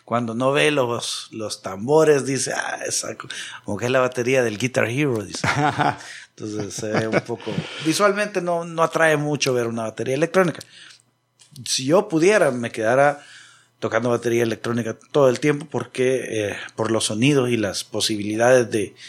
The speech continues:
Speaker 1: de recursos que te brinda,
Speaker 2: Sí.
Speaker 1: ¿verdad? Puedes hacer un montón de cosas bien interesantes con una batería.
Speaker 2: No, pero es parte también del show, lo que tú bien decís. Fíjate que he visto el, el, eh,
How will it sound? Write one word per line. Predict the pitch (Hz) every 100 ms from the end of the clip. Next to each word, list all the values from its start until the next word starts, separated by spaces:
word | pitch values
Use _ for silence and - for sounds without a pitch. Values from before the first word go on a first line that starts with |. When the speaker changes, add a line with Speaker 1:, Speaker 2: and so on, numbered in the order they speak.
| - - - _ _
Speaker 1:
de | - 104
recursos | 104 - 147 127 -
que | 117
te | -
brinda, | 98 135 117 95 -
Speaker 2:
Sí. | 147
Speaker 1:
¿verdad? | 127 - -
Puedes | - 92
hacer | 95 113
un | 123 127
montón | 123 117 107 104 127 113
de |
cosas | - 107 107
bien | 110 120
interesantes | 104 104 95 107 95 -
con | 92
una | 92
batería. | - 165
Speaker 2:
No, | 170
pero | 143 123
es |
parte | 143 135 156
también | 135 127
del | 123 113
show, | 143
lo | 117
que | 120
tú | 123
bien | 123 123
decís. | 123 - 143 -
Fíjate | 110 104 - 117
que | 127 120 -
he | 131
visto | 120 - 135 -
el, | 165 113 107 113
el, | 165 110 98 98
eh, | 98 98